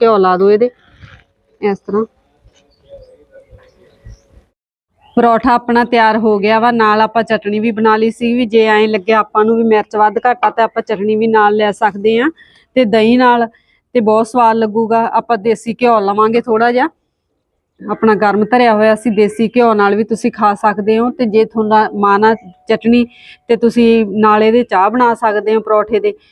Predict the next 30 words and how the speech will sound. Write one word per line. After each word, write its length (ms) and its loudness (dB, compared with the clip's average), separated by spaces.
ਤੇ 60 0
ਬਹੁਤ 280 0
ਵਧੀਆ 420 2
ਪਰੌਠਾ 320 -2
ਬਣ 240 0
ਗਿਆ 120 0
ਆਪਣਾ। 340 0
ਦੇਖੋ 340 0
ਇੱਥੋਂ 280 0
ਲੇਅਰਾਂ 300 2
ਉਵੇਂ 320 2
ਦਿਸਦੀਆਂ 440 -2
ਆਪਾਂ 260 -2
ਨੂੰ। 160 -6
ਇਹਨੂੰ 280 2
ਆਪਾਂ 220 -2
ਲੱਛੇਦਾਰ 580 -2
ਪਰੌਠਾ 460 -4
ਕਹਿੰਦੇ 340 2
ਹਾਂ। 60 -2
ਦੂਸਰਾ 380 2
ਢੰਗ 300 0
ਇਹ 240 2
ਆ 80 0
ਵੀ 120 -2
ਆਪਾਂ 240 0
ਰੋਟੀ 320 0
ਬਣਾ 280 0
ਲਈ 240 0
ਆ 80 -2